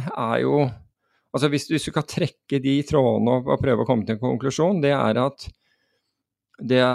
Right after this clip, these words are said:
det er at spådommer er bortimot null verdt. Altså det er av og til, og som Howard Marks sa i den ene, ene, jeg husker ikke hva det, eh,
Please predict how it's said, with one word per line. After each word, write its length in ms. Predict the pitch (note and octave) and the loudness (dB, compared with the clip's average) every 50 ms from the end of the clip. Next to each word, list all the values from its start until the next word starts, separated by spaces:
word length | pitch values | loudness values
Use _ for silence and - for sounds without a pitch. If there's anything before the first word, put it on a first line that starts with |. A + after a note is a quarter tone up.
| - - A#2+ | 0 0 2
det 120 | C3 B2+ | 4 4
er 140 | B2 C3 D3+ | 4 4 0
at 100 | - - | -2 -4
spådommer 880 | - - - - E3+ D3+ A#2+ F#2+ - G#2+ G#2 A#2 B2+ D3 F3 E3 C#3 B2 D3 | -4 -4 0 2 4 4 4 4 2 2 2 4 4 4 4 2 0 -2 -4
er 180 | - C3+ C3 B2+ | -2 -2 0 0
bortimot 340 | C#3 - - B2 B2+ A2+ A#2+ | 0 0 2 0 0 2 2
null 180 | A2+ A#2+ B2+ C3 | 2 2 2 2
verdt. 340 | D3+ G#3+ B3 - - - - _ _ - C3+ | 0 0 -2 -4 -10 -18 -18 _ _ -6 -2
Altså 160 | A2+ D#3 C3+ | 0 0 2
det 80 | D#3 | 2
er 160 | E3 - - B2+ | 0 0 0 0
av 240 | A2 G#2+ A#2+ C3+ | 2 2 2 2
og 80 | D#3+ - | 0 0
til, 220 | - E3 G3 C4 A#3+ - - _ _ _ _ _ _ _ _ _ _ _ _ _ _ - C#3 | 0 0 0 0 -2 -6 -8 _ _ _ _ _ _ _ _ _ _ _ _ _ _ -2 -2
og 100 | C3+ C3+ - | 0 0 0
som 160 | D3+ D#3 C3 G#2+ - | 0 -2 -2 -2 0
Howard 300 | B2 A#2+ A#2+ C3+ C3 B2+ B2+ | 0 2 2 2 2 2 4
Marks 360 | A#2+ B2 C3+ C#3 - - - | 4 2 2 0 -4 -4 0
sa 160 | B2+ A#2 A#2 B2 | 0 2 2 2
i 80 | B2+ | 2
den 220 | B2 B2+ B2+ C3 C#3 | 2 2 2 0 0
ene, 480 | C#3 C#3 B2 A2 F#2+ F#2+ G#2 A2+ A#2+ A#2+ B2 B2 B2 A#2+ B2+ - - - | 0 0 0 0 0 0 0 0 0 0 0 0 -2 -4 -6 -8 -10 -6
ene, 500 | B2+ A#2+ A#2+ A#2 A2 G#2 G#2+ A2+ A#2 A#2+ A#2+ A#2 A#2 A#2 A2+ A2+ A#2 A2+ A2 A2+ A#2+ - | -4 -2 0 0 0 -2 -2 -2 -2 -2 -2 -2 -2 -2 -2 -2 -2 -2 -2 -4 -4 -4
jeg 120 | B2 A#2+ B2+ | -4 -4 -4
husker 200 | - - G#2+ G2 | -4 -6 -12 -8
ikke 120 | A2 G#2+ | -6 -4
hva 80 | G#2+ - | -4 -2
det, 120 | A2 A2 A2 A2+ A2+ A2 A2 C3 | -2 -2 -2 -2 -4 -4 -4 -2
eh, 140 | B2+ B2 A#2 | 0 0 -2